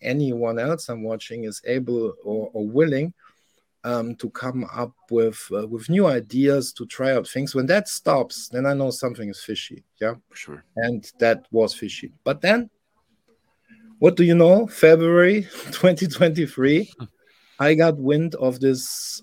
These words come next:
Speaker 1: awesome project on B T C, Ordinals. I was in the middle, uh, I was in the middle of coding a, a, um, uh, yeah, a, um,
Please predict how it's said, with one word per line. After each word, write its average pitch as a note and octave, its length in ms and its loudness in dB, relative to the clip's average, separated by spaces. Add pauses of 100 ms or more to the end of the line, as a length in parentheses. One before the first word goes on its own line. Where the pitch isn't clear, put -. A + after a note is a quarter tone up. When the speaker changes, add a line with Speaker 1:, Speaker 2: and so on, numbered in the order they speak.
(100)
Speaker 1:
awesome D#3+ 380 -2
project E3 880 -2
on D3 280 -4
B D#3+ 120 -10
T D#3 160 -14
C, G3 360 -8 (640)
Ordinals. F3 720 -4 (1120)
I A#2+ 80 -6
was C#3 220 -2
in D#3 60 0
the C#3 60 0
middle, D3 520 0
uh, B2+ 240 -4
I A#2 80 -8
was D3+ 180 -2
in D3 80 -4
the C3+ 60 -4
middle C#3+ 280 0
of A#2+ 160 -4
coding C3+ 420 -4
a, A#2 220 -6 (720)
a, A2+ 280 -2
um, G#2 1000 -8
uh, - 680 -18 (480)
yeah, A2 360 -8 (100)
a, G#2 300 -8
um, G#2+ 300 -18